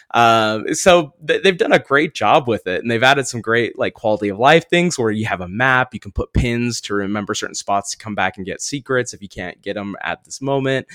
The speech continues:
So it's, it's been a fun experience. It's been fun to go back to my three D S and pick that thing up and play around with it.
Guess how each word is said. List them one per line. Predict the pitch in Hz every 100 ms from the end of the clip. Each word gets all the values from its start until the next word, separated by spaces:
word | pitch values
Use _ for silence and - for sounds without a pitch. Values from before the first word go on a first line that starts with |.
| - - _
So | - -
it's, | - 196 -
it's | - -
been | 135 208
a | 269
fun | - - 139 143
experience. | 123 - 131 131 127 123
It's | - -
been | 113
fun | - - 123 139
to |
go | 117
back | 107 95 117
to | - 117
my | 104
three | 101 110
D | 101 98
S | 98 -
and | 95
pick | - 98
that | 95 78
thing | 92 95
up | 95
and | -
play | - 95
around | 90 90 90
with | 90 -
it. | 92